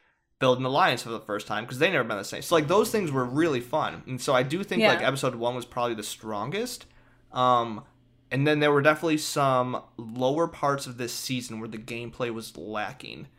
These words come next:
Speaker 1: or at least wasn't being shown to us. Um,
Speaker 2: Hmm.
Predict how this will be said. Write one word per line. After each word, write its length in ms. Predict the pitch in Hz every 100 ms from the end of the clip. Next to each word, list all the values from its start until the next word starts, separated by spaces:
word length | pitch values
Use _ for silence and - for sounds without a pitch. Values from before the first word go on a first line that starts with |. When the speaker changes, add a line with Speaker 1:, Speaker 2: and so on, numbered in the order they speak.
| _ _ _ _ _ -
Speaker 1:
or 360 | 131 131 127
at 180 | 113 107
least 380 | 127 127 123 -
wasn't 260 | 127 123 120
being 180 | 113
shown 440 | 117 - 123 110 104
to 220 | - -
us. 360 | - - - - _ _
Um, 380 | 120 117 110 113
Speaker 2:
Hmm. 160 | 208